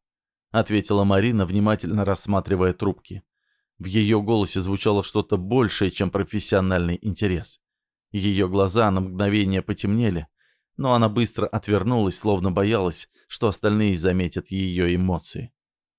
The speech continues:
Внезапно гул усилился, и пульсация стен ускорилась. Воздух стал ещё тяжелее, а стены, казалось, начали шевелиться, реагируя на присутствие чужаков. Звуки вокруг замерли,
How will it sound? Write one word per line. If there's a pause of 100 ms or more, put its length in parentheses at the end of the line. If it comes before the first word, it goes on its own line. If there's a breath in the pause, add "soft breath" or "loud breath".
Внезапно
гул
усилился,
и
пульсация
стен
ускорилась. (520)
Воздух
стал
ещё
тяжелее, (240 soft breath)
а
стены,
казалось,
начали
шевелиться,
реагируя
на
присутствие
чужаков. (640)
Звуки
вокруг
замерли,